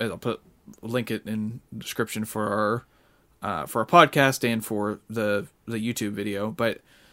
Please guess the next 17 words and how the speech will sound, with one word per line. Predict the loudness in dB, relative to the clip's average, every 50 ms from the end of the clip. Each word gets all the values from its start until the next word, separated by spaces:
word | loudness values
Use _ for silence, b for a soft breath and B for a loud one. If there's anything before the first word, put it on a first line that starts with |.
| b b b b b
um, | 0 2 4 4 2 2 0 -2 -4 -6 _ _ _ _ _ _ _ -14 -14 _ _ -6
so | 2 6 6 8 8 6 4 0 _ _ _ _
this | 4 8 8 10 10
is | 8 4
what, | 4 6 8
how | 8 8
the | 10 10
article | 8 8 6 4 0 0
reads. | 2 4 6 6 6 6 4 2 -2 -4 b b b b b b b b b _ -4
It | 0
just | 2 4 4 6
says, | 8 8 8 6 4 2 0 -2 -4
"Megan | 2 4 4 6 6 6
Thee | 6 4
Stallion | 4 8 8 8 8 8 6 4
will | 2 0
com-, | 0 -2 -4